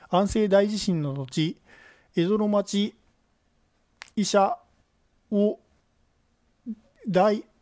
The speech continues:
打倒英安寧二年十二月出版、防-、防火使いなる者が壁に筋交いを入れることを衝動した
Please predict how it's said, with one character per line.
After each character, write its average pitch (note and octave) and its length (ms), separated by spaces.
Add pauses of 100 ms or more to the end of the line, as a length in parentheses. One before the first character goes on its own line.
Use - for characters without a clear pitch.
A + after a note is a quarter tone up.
(100)
打 E3 140
倒 - 160 (140)
英 C3 360 (280)
安 G3+ 240
寧 G#3 220
二 G3 140
年 C#3+ 260 (1160)
十 F#3+ 220
二 G#3+ 140
月 G3+ 560
出 - 220 (100)
版、 D#3+ 260 (1040)
防-、 G3+ 340 (580)
防 G3 280
火 G3+ 320 (920)
使 F#3+ 280
い C#3 80
な D#3+ 100
る F#3 100
者 D3+ 220
が C#3+ 140
壁 F3+ 280
に G#3 280 (320)
筋 E3+ 300
交 G#3 180
い - 20
を G3+ 160
入 F#3 80
れ F#3+ 60
る G3 100
こ G#3+ 160
と F#3+ 140
を D#3 80
衝 E3+ 240
動 E3 180
し - 160
た E3+ 240